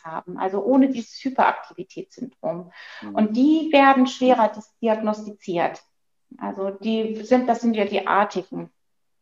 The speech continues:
Speaker 1: die ja immer
Speaker 2: Die sind,
Speaker 1: sehr
Speaker 2: die sind,
Speaker 1: angepasst sind, ne?
Speaker 2: ja, Mädchen passen sich dann oft an und können bestimmte Sachen unterdrücken,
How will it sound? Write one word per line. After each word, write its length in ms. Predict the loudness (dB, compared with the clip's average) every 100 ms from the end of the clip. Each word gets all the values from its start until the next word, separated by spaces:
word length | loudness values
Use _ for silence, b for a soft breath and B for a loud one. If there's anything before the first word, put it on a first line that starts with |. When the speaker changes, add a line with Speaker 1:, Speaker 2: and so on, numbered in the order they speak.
| _ _ _ _ _ _
Speaker 1:
die 100 | -4
ja 100 | -2
immer 220 | 0 0 2
Speaker 2:
Die 40 |
sind, 120 | 4
Speaker 1:
sehr 180 | 4 2
Speaker 2:
die 60 | 2
sind, 160 | 4
Speaker 1:
angepasst 340 | 4 2 -2 -12
sind, 240 | -12 -2
ne? 60 | 6
Speaker 2:
ja, 280 | 6 6 0 _ _ _ _ -2
Mädchen 840 | 2 2 2 0 2 0 -6 _ _
passen 320 | -8 -4 0
sich 140 | 0 2
dann 180 | 2 4
oft 260 | 2 0
an 300 | 0 4 4
und 260 | 4 2 0
können 320 | 2 4 4
bestimmte 540 | 2 -2 0 0 2 6
Sachen 280 | 6 4
unterdrücken, 800 | 0 2 2 4 4 4 2 0